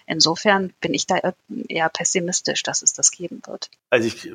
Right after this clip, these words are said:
Speaker 2: frage mich halt, wie groß der Wille zur Versöhnung sein muss, um manche Sachen da noch verzeihen zu können.
Speaker 1: Ja, die Aussicht auf, auf politischen Wandel, das ist das Einzige, was die Menschen motivieren könnte, darüber hinwegzusehen, ja.
Speaker 2: Also wenn man mal ein paar gewisse Sachen durchgemacht hat, ist es, glaube ich,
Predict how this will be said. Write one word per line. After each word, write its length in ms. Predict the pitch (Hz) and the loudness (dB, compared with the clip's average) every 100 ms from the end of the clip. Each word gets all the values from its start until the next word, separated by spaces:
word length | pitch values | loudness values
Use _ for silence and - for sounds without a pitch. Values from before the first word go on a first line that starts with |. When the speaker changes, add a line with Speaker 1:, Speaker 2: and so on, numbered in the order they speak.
| - | 2
Speaker 2:
frage 200 | 123 - | 2 2
mich 180 | 139 - | 0 4
halt, 160 | 120 | 4
wie 100 | 110 | 4
groß 440 | 104 107 131 156 - | 0 4 6 4 4
der 180 | 131 117 | 4 6
Wille 180 | 147 | 4
zur 140 | 147 131 | 2 0
Versöhnung 540 | 135 107 117 131 120 | 2 4 4 2 0
sein 320 | 110 107 120 | 4 4 4
muss, 240 | 120 117 - | 0 -2 -4
um 360 | 120 113 113 | -6 -4 -4
manche 360 | 117 107 120 127 | -2 -2 0 4
Sachen 320 | 113 120 120 | 4 4 2
da 200 | 110 110 | 4 4
noch 180 | 117 117 | 2 -2
verzeihen 600 | - 113 - 135 131 131 | 0 0 4 4 4 0
zu 160 | - 98 | -6 -8
können. 420 | - 92 90 92 | -10 -12 -14 -6
Speaker 1:
Ja, 240 | - 262 233 | 4 6 6
die 160 | 202 | 4
Aussicht 460 | 190 247 - 247 - | 4 4 4 4 2
auf, 120 | 214 | 2
auf 240 | - 208 | 2 2
politischen 540 | - 240 240 226 247 208 | 2 0 2 2 2 4
Wandel, 360 | 254 226 165 | 4 4 0
das 200 | 170 165 | -2 -4
ist 180 | - - | -2 0
das 140 | 196 - | 0 0
Einzige, 500 | 185 185 220 202 185 | 0 0 0 2 2
was 140 | 190 | 2
die 100 | 208 | 2
Menschen 320 | 190 196 208 | 2 2 2
motivieren 480 | 190 - 208 277 170 | -2 -2 2 4 4
könnte, 380 | 175 165 165 165 - - - - | 2 2 0 0 -4 -10 -6 2
darüber 260 | 175 180 | 4 4
hinwegzusehen, 720 | 175 196 220 - - 160 156 160 | 2 4 2 2 2 2 0 -2
ja. 220 | 185 180 _ _ _ _ - | -4 -6 _ _ _ _ -6
Speaker 2:
Also 220 | 117 110 | -2 4
wenn 100 | 127 | 6
man 200 | 143 139 | 8 8
mal 400 | 131 123 131 - | 8 8 8 2
ein 140 | 135 120 | -4 4
paar 180 | 123 | 6
gewisse 320 | 123 123 127 120 | 6 2 0 4
Sachen 320 | 127 127 117 | 4 4 0
durchgemacht 760 | 131 147 - 110 104 104 - | 4 2 2 0 0 0 0
hat, 160 | 123 - | -2 -2
ist 160 | 117 | -8
es, 140 | 120 - | -8 -2
glaube 320 | 113 113 113 | 2 4 2
ich, 300 | 110 - - | -2 -8 -18